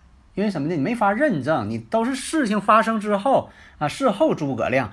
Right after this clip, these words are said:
然后你也不往上把事情往上安，啊，那对方也不信服。所以你必须什么呢？用这个理论，掌握好这个理论，从科学角度去研究，不要就是从这一些，呃，其他方面去考虑问题。你看这种，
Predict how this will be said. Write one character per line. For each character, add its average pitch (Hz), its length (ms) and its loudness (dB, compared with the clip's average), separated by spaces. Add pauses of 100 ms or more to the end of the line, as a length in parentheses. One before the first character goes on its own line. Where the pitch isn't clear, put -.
然 117 160 2
后 147 160 0
你 113 240 -2
也 117 80 -2
不 107 220 -10
往 107 180 -2
上 135 140 -6
把 - 100 -4
事 143 220 -6
情 123 120 -6
往 101 140 -8
上 110 160 -4
安， - 280 -8 (680)
啊， 113 280 -2
那 175 80 -4
对 208 180 -2
方 202 160 2
也 120 60 -4
不 147 120 -6
信 175 280 -2
服。 - 280 -14 (380)
所 247 120 -2
以 262 40 4
你 180 100 2
必 262 140 2
须 240 100 0
什 165 140 2
么 156 60 0
呢？ 196 100 2
用 233 180 2
这 233 80 -2
个 214 60 4
理 127 200 -2
论， 147 220 0
掌 104 240 -2
握 196 80 4
好 113 240 -6
这 170 180 -2
个 127 360 0 (120)
理 113 220 -4
论， 160 240 0 (600)
从 220 140 -2
科 262 200 2
学 220 160 0
角 - 180 -2
度 123 120 -4
去 123 100 -8
研 101 260 -4
究， 113 120 -2
不 160 160 0
要 214 200 4
就 123 160 -6
是 127 140 -2
从 117 260 -6
这 156 80 -2
一 131 160 0
些， 117 360 -2 (260)
呃， 117 120 2
其 135 180 -6
他 127 200 2
方 107 200 -2
面 107 120 -2
去 107 100 -8
考 - 220 -10
虑 107 80 -6
问 101 200 -4
题。 - 180 -18 (840)
你 143 100 0
看 175 140 4
这 220 160 0
种， 147 260 0